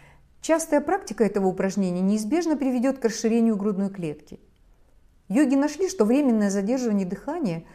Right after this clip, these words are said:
после того, как лёгкие наполнены воздухом, приносит большую пользу не только дыхательным органам,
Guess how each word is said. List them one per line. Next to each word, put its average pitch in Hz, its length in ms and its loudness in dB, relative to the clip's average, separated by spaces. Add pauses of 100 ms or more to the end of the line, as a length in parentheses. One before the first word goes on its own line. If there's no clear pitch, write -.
(140)
после 202 200 -2
того, 233 200 6
как 226 180 0
лёгкие 220 340 2
наполнены 208 520 2
воздухом, 170 560 -4 (340)
приносит 226 380 2
большую 240 420 4
пользу 214 380 0
не 185 100 -2
только 269 300 0
дыхательным 233 540 0
органам, 170 440 -4